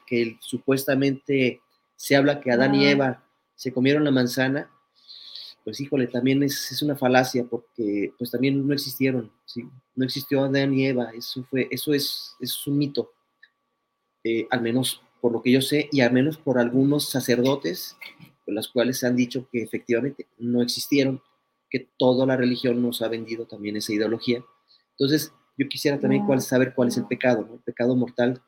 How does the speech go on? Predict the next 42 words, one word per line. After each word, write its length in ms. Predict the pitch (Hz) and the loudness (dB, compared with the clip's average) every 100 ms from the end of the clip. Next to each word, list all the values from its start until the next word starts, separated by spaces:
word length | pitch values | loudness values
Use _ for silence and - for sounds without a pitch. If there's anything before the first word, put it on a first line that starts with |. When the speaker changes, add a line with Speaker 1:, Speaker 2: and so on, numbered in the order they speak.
| _ | _
Speaker 1:
cuál 260 | 131 131 - | -2 -2 -4
él 360 | 127 139 175 160 - | 0 2 0 -4 -2
fue 120 | 117 | 0
el 120 | 113 | 0
que, 180 | - 117 | -4 -4
el 160 | 120 120 | -4 -10
que 100 | 104 | -12
nos 120 | 101 | -14
salvó. 280 | 101 95 95 _ _ _ _ _ _ _ _ | -12 -10 -12 _ _ _ _ _ _ _ _
A 140 | - 143 | 4 4
eso 180 | 151 185 | 6 6
va 200 | 165 165 | 6 6
todo 160 | 165 | 4
lo 100 | 165 | 4
que 120 | 160 | 2
es 100 | 147 | 0
este 240 | 165 - 165 | -2 -2 0
concepto 500 | 147 - 143 - 165 | 2 2 2 2 0
de 120 | 151 | 0
lo 120 | 123 | 0
que 80 | 131 | -2
es 200 | 127 - | -4 -4
la, 180 | 135 131 - | -6 -4 -2
la, 160 | 120 | -2
la, 160 | 117 113 | 0 -2
este, 280 | 104 - 117 107 | -4 -6 -10 -10
la, 440 | 117 107 101 92 - _ _ _ _ _ - | -10 -8 -8 -8 -10 _ _ _ _ _ -8
la 200 | 123 - | -6 -2
profecía, 800 | 123 120 123 - 147 139 143 - | -2 0 -2 2 4 6 4 -2
de 220 | 131 123 | -2 2
alguna 300 | 120 127 135 | 2 2 -2
forma, 300 | - 123 127 | -2 -2 0
en 80 | 135 | -2
cuanto 380 | - 113 107 117 | -4 -6 -6 -8
a 40 | |
lo 140 | 107 - | -8 -4
que 100 | 120 | -4
es 280 | 120 - - | -2 -6 -2
el, 320 | 127 120 113 113 | 2 2 0 -4
el, 140 | 110 | -10
el 120 | - - | -10 -4
caminar 600 | 120 120 127 131 131 | 2 4 6 4 2